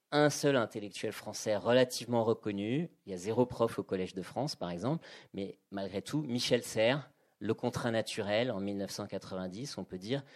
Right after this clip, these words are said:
c'est l'intellectuel le plus connu qui a fait un livre très important dans cette période-là sur des questions, euh, écologiques. Donc pour un Michel Serres,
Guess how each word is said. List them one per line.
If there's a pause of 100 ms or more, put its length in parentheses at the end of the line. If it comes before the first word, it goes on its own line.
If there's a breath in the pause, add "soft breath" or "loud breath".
(300 soft breath)
c'est
l'intellectuel
le
plus
connu (800)
qui
a
fait
un
livre
très
important
dans
cette
période-là
sur
des
questions, (440 loud breath)
euh,
écologiques.
Donc
pour
un
Michel
Serres,